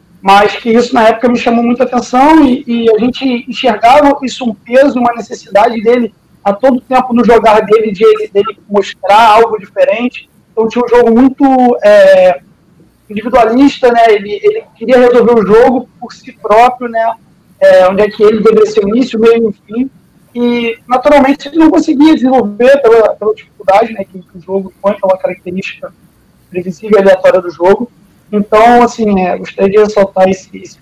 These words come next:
caso, que realmente me chamou muita atenção, que era um menino de nove anos, né, muito novo, pra, pra já ter aquela, aquelas práticas, né, que, que depois a gente conhecendo, é, essa relação com os pais, a gente via que tinha uma, uma boa interferência nessa,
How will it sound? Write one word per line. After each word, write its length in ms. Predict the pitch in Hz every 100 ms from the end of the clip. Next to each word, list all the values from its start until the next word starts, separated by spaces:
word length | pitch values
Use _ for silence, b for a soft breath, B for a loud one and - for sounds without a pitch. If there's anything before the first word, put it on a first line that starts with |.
| -
caso, 240 | 180 196
que 100 | 202
realmente 320 | 185 196 -
me 80 | 202
chamou 200 | - 190
muita 180 | 196 202
atenção, 460 | 202 190 - 208
que 100 | 233
era 100 | 196
um 40 | 190
menino 220 | 185 202
de 80 | 196
nove 340 | 190 196 196 175
anos, 360 | 185 220 - _ _ _
né, 100 | 185
muito 420 | 185 190 214 233 208
novo, 400 | 190 208 226 214 _
pra, 280 | 202 202 202
pra 300 | - 202 220
já 200 | 233 233
ter 180 | - 233
aquela, 480 | 226 220 220 202 - _ _ _
aquelas 240 | - 196 202
práticas, 580 | - 196 202 - 214
né, 200 | 190 196
que, 260 | 196 - 190
que 180 | - -
depois 320 | 196 196 214
a 40 |
gente 120 | 208 -
conhecendo, 600 | 202 196 - 196 208 208 - _ _ _ _ _ _
é, 400 | 190 185 170 -
essa 160 | 180 196
relação 380 | 190 190 196 196
com 100 | 196
os 80 |
pais, 240 | - - 190
a 80 | 196
gente 180 | 196
via 240 | 180 180 196
que 120 | 196
tinha 200 | - 190
uma, 140 | 190 185 - _ -
uma 720 | 180 _ _ _ _ _ -
boa 140 | 190
interferência 640 | 202 208 202 190 175 185 -
nessa, 360 | 180 185 - -